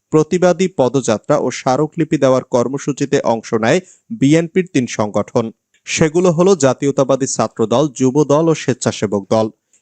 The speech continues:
এর এই অংশ হিসাবে আজ রোববার সকাল দশটার দিকে রাজধানীর নয়াপল্টনে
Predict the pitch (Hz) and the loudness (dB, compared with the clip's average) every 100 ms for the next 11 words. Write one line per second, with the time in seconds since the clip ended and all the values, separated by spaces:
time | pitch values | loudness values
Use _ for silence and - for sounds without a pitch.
0 | - 151 160 156 151 - 180 170 - 180 | 0 2 4 2 0 -2 0 0 0 2
1 | 180 127 123 127 120 151 - 127 120 110 | 2 2 2 0 2 -2 0 -2 0 0
2 | 117 113 - 135 104 101 147 131 - - | 0 -2 -2 -2 -2 -2 0 0 0 -2
3 | 123 117 113 127 147 139 147 147 | -2 0 0 0 0 0 0 0